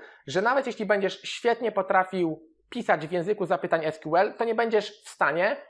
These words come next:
stworzyć odpowiedniej tabeli. Mówiąc odpowiedniej, mam na myśli znormalizowanej, czyli takiej, która ustrzeże Cię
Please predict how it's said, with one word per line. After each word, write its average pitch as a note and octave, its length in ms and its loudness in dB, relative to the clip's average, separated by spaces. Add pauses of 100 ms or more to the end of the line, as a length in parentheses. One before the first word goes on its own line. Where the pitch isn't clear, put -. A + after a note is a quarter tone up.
(540)
stworzyć A#3 720 0
odpowiedniej F#3 720 2
tabeli. E3 680 0
Mówiąc G3+ 320 0
odpowiedniej, F#3+ 440 0
mam E3+ 160 0
na D#3 100 0
myśli E3+ 440 -6
znormalizowanej, F3 920 2
czyli F3 180 -6
takiej, F#3 280 0
która F3+ 240 0
ustrzeże E3 480 -2
Cię - 200 -2